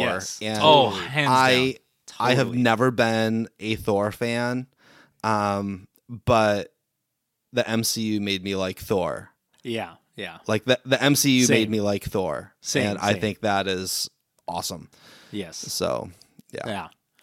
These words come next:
Speaker 2: All right,
Speaker 1: I just
Speaker 2: Clark, what do, what do you got for us?
Speaker 1: Well, I just, I didn't, I love the Thor arc. I just,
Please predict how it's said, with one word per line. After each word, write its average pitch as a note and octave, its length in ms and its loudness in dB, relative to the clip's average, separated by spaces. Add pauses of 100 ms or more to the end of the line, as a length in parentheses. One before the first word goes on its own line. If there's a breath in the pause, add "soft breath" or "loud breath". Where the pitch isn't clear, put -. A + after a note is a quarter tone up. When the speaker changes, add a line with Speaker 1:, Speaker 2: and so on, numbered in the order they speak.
(140 soft breath)
Speaker 2:
All G2+ 80 -2
right, G#2 80 2
Speaker 1:
I G#3 60 2
just G#2 260 -2
Speaker 2:
Clark, - 60 -8
what G2 100 -2
do, G2+ 120 -4
what A2+ 140 0
do A2+ 40 6
you G#2+ 60 2
got F#2+ 160 -2
for G2 180 -4
us? F#2 220 -8
Speaker 1:
Well, D3+ 140 2
I D#3+ 180 2
just, G#3 220 -8
I E3 120 -2
didn't, E3+ 400 -2 (320)
I D#3+ 120 2
love E3+ 360 0
the B2+ 100 -4
Thor C3 360 -2
arc. A#2 360 -4
I A#2 100 -4
just, B2+ 260 -6